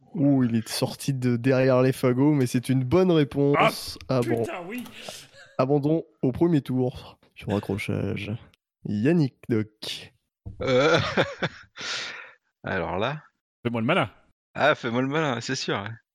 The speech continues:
Speaker 3: Eh, euh,
Speaker 1: Il a encore un droit à l'erreur, Yannick Doc.
Speaker 2: Ah bon ?
Speaker 3: Ah bah, je vais t-, je vais te passer les deux droits à l'erreur, moi, hein. <laughs>
Speaker 1: Bah, Yannick Doc, il a pas fait d'erreur pour l'instant.
Speaker 2: Ah, merde.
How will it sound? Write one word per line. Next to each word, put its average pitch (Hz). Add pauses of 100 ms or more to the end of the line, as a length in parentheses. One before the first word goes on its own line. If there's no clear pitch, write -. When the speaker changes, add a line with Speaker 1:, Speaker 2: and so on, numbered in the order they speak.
(120)
Speaker 3:
Eh, 127
euh, 117
Speaker 1:
Il 117
a 110
encore 110
un 107
droit 139
à 117
l'erreur, 98
Yannick 98
Doc. - (260)
Speaker 2:
Ah 120
bon ? 381 (400)
Speaker 3:
Ah -
bah, 123
je 113
vais 117
t-, - (140)
je 120
vais 135
te -
passer 156
les 143
deux 143
droits 143
à -
l'erreur, 196
moi, 185
hein. 143
<laughs> -
Speaker 1:
Bah, 101
Yannick 107
Doc, 117
il 107
a 101
pas 104
fait 131
d'erreur 170
pour 107
l'instant. 104 (440)
Speaker 2:
Ah, 120
merde. 117